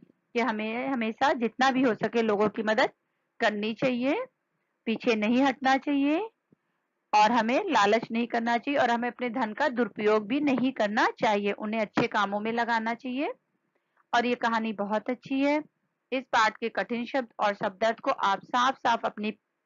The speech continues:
कॉपी में नोट करेंगे। खासकर बच्चों, आप मात्राओं का विशेष ध्यान रखना और साथ साथ आप इस पाठ को जो, जो आप काम करते चलेंगे, उसे याद करते चलेंगे, क्योंकि आपको पता है, हर सप्ताह के अंत में आपका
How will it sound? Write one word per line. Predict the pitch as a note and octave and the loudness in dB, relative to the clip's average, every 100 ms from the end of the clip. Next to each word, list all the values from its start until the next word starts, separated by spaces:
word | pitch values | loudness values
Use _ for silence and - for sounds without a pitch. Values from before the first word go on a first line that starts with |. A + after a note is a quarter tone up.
| _ | _
कॉपी | - G#3 G3+ A3 | -2 -2 0 -4
में | A3+ | -6
नोट | G3+ G#3+ | -4 -4
करेंगे। | B3 A#3+ B3 C4 D#4+ - _ _ _ | -2 -2 0 -2 -4 -8 _ _ _
खासकर | - C#4+ D4+ D#4+ C4+ | 0 0 0 -2 0
बच्चों, | B3+ C4+ C#4+ | -2 0 0
आप | |
मात्राओं | C4 A#3+ A#3 C4 C4+ | 2 0 0 0 2
का | C#4 | 2
विशेष | D4 B3 A3+ D4 E4 | 0 -2 -4 0 0
ध्यान | B3+ C4 A3+ | 0 0 0
रखना | A3+ A3 A3+ A#3+ - | -2 -2 -4 -4 0
और | A3+ A#3 | 0 2
साथ | C4+ C4+ | 2 2
साथ | C#4+ C4 A#3+ | 2 -2 0
आप | G#3+ A3 | 0 -2
इस | |
पाठ | G3+ A#3 G#3 - | -2 0 0 0
को | D4 F4 - _ _ _ - | 0 0 -2 _ _ _ -14
जो, | G#3+ B3 | -2 2
जो | B3 C#4+ | 2 4
आप | C4+ - | 2 2
काम | A#3+ A#3 | 2 2
करते | A#3+ A3 - C#4+ | 0 -2 0 0
चलेंगे, | C#4 A3 A3 | 0 -2 -2
उसे | C#4 - D#4 | -2 -2 -4
याद | C#4 A3 G3 - | -2 2 0 0
करते | C4 B3 C4+ | -4 -4 -4
चलेंगे, | C#4 C4 C4 C#4 | -2 -2 -2 -4
क्योंकि | C4+ A3 A#3 | -6 -8 -6
आपको | G3 F#3+ A3+ | -6 -6 -8
पता | - G#3 B3+ | -8 -4 0
है, | C4+ D4+ D#4+ - _ _ _ - | 2 2 -2 -8 _ _ _ -2
हर | D4 D#4+ | 0 0
सप्ताह | - C4 - A3 | -4 -6 0 0
के | G#3 B3+ | 0 -4
अंत | - G#3+ A3+ | -2 -4 -4
में | C4 C#4 D#4 F#3+ | -4 -2 -2 -2
आपका | E3+ - D#4 | -2 0 0